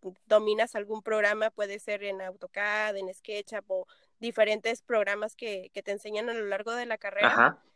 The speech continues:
Speaker 1: Eh, puedes dar clases incluso, asesorías, es un, puedes trabajar de muchísimas cosas en la arquitectura.
Speaker 2: Ok,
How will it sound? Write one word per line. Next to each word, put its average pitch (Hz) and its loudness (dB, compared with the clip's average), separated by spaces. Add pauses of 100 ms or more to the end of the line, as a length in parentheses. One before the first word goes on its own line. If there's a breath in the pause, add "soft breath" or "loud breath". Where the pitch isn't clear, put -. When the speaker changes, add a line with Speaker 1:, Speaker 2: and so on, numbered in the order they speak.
(260)
Speaker 1:
Eh, 214 -4
puedes 240 0
dar 226 -2
clases - -6
incluso, 233 -6 (280)
asesorías, 233 -2 (600)
es 226 -4
un, 330 -6
puedes 302 8
trabajar 240 -2
de 294 -4
muchísimas 269 -6
cosas 247 -6
en 247 -6
la 220 -4
arquitectura. 185 -4 (180)
Speaker 2:
Ok, 170 12